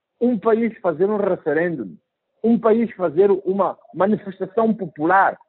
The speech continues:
paralisar o país, para defender países do Sul, como quando tem que defender seus próprios interesses? Então a democracia, a democracia, como dizia o, o Luiz Fargioli, que é um, um filósofo do direito italiano,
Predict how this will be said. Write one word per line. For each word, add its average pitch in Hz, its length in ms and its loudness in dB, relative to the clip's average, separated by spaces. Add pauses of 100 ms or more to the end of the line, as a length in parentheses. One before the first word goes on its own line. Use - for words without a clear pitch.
paralisar 185 500 0
o 202 80 -2
país, 190 420 -6 (640)
para 180 140 0
defender 185 600 -2
países 175 460 -6
do 127 180 -12
Sul, 220 380 0 (220)
como 202 260 2
quando 175 280 2
tem 208 180 2
que 175 80 -4
defender 180 380 -6
seus 190 160 -2
próprios 170 320 0
interesses? 175 420 -2 (640)
Então 196 240 2
a 247 40 4
democracia, 180 960 -4 (240)
a 170 80 0
democracia, 190 720 0
como 214 260 -2
dizia 165 560 0 (320)
o, 156 440 -4
o 139 40 6
Luiz 156 440 2
Fargioli, 147 680 -2 (300)
que 175 100 -2
é 127 240 -2 (200)
um, 131 560 -12
um 147 220 -4
filósofo 170 520 2
do 135 120 -10
direito 147 480 0
italiano, 139 680 -4